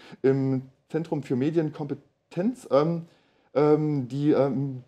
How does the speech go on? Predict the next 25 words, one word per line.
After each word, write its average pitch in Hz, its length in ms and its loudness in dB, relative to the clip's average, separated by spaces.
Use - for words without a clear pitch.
Mitarbeitenden 147 840 -2
hier 143 300 -2
haben 156 160 -4
sich 147 220 -10
auch 147 200 -2
quasi 131 240 -4
a-, - 260 -10
angeboten, 139 460 -2
wenn 131 160 -2
sie 135 100 -2
Fragen 131 400 -6
haben, 101 220 -6
wie 143 220 -4
erstelle 139 500 -2
ich - 180 -4
ein 113 260 -4
gutes 131 260 -10
Erklärvideo, 113 760 -2
wie, 135 240 -4
ähm, 120 380 2
mache 123 140 -4
ich - 60 -18
das 131 160 -6
mit 127 140 -2
der, 123 260 4